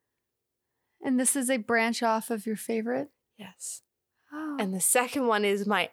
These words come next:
Speaker 2: absolute favorite, top tier. It's the, the sequel is almost even better than the first one.
Speaker 1: Oh,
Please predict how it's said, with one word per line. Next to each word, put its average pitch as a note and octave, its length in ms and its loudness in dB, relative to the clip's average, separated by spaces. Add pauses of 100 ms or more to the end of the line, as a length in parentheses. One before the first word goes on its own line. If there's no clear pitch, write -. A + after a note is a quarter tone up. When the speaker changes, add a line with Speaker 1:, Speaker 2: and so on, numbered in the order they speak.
(160)
Speaker 2:
absolute A3+ 840 0
favorite, G#3+ 580 0
top - 420 0
tier. G#3 560 0 (1900)
It's - 240 0
the, G#3 220 2 (340)
the - 140 0
sequel C#4+ 680 2 (100)
is A#3+ 180 2
almost B3 440 2
even G#3 380 -2 (160)
better G#3 600 4 (220)
than G#3 260 4
the G#3 120 0 (180)
first A#3+ 420 2
one. D#3 340 0 (1120)
Speaker 1:
Oh, C4+ 340 4